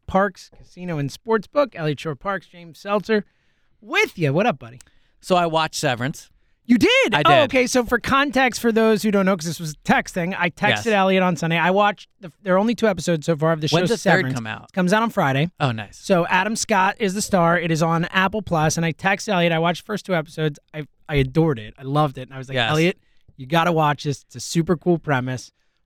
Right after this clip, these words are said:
Speaker 1: I won't, you know, no spoilers or whatever.
Speaker 2: Well, let me, I'll, I'll explain the premise.
Speaker 1: Yeah,
Speaker 2: I don't think it's a
Speaker 1: 'cause the
Speaker 2: spoiler.
Speaker 1: premise is fascinating.
Speaker 2: Yeah, so the premise of the show, and this is gonna be Eagles related eventually, I promise.
Speaker 1: Ooh, <laughs>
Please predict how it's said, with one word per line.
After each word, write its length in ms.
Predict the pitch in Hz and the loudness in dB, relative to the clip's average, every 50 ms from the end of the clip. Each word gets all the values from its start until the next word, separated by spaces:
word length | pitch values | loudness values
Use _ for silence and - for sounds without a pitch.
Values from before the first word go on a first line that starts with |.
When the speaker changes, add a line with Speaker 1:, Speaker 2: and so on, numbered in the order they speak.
| _ _ | _ _
Speaker 1:
I 60 | - | -4
won't, 340 | 156 143 170 190 185 185 - _ | 0 2 4 4 4 2 -2 _
you 100 | 190 175 | 0 0
know, 220 | 170 160 156 151 - | 2 2 0 -2 -4
no 180 | - 175 175 180 | -2 0 0 0
spoilers 500 | - - - 185 165 147 139 131 117 127 | 0 0 0 2 2 2 0 -2 -2 -2
or 20 | |
whatever. 320 | 123 120 117 117 113 117 110 | -2 -2 -2 -2 -4 -4 0
Speaker 2:
Well, 140 | - 240 233 | 0 2 2
let 160 | 220 247 254 | 2 2 0
me, 80 | 226 247 | 0 -2
I'll, 220 | 180 196 226 233 | 0 0 0 0
I'll 140 | - 196 226 | 0 0 0
explain 380 | 254 - - - - 220 208 185 | 0 -2 -6 -6 -6 -4 -4 -4
the 60 | 170 | -4
premise. 320 | - - 156 135 123 208 | -2 -2 -2 0 2 2
Speaker 1:
Yeah, 120 | 220 220 160 | 4 4 4
Speaker 2:
I 20 | |
don't 140 | 151 160 156 | 2 0 0
think 100 | 160 147 | -2 -4
it's 60 | - | -4
a 20 | 226 | -4
Speaker 1:
'cause 80 | 202 | -2
the 60 | 247 | -2
Speaker 2:
spoiler. 140 | 254 - - 302 | -4 -2 0 0
Speaker 1:
premise 280 | 349 349 359 294 - | 0 0 -2 -4 -4
is 80 | 214 - - | -4 -4 0
fascinating. 480 | - 196 165 143 - - 120 101 85 - | 0 0 0 -2 -6 -10 -14 -14 -2 0
Speaker 2:
Yeah, 140 | 190 160 | 0 0
so 160 | 135 - 208 202 | 0 0 -2 -2
the 80 | 202 | -2
premise 420 | - - 208 220 247 285 277 - - | -2 -2 -2 -2 -2 -4 -6 -4 -6
of 120 | 226 185 | -6 -6
the 100 | 196 170 | -4 -4
show, 480 | - - 175 160 143 127 117 110 107 - | -2 0 0 0 0 0 -2 -4 -8 -10
and 100 | 139 147 | -8 -8
this 120 | 160 143 | -8 -8
is 80 | 170 180 | -8 -8
gonna 240 | 160 170 160 156 143 | -8 -6 -6 -6 -6
be 100 | 120 139 131 | -4 -4 -4
Eagles 240 | 127 123 120 120 117 | -4 -4 -6 -12 -14
related 400 | 127 117 107 107 104 101 101 101 | -16 -18 -18 -18 -20 -20 -20 -20
eventually, 400 | 104 107 110 101 101 - - 110 | -20 -20 -20 -20 -20 -20 -18 -18
I 60 | 104 | -2
promise. 420 | - 185 226 302 339 381 403 - - - - - | 2 2 4 4 6 4 4 2 0 -4 0 2
Speaker 1:
Ooh, 80 | 381 | 2
<laughs> 160 | 285 - - | 2 2 2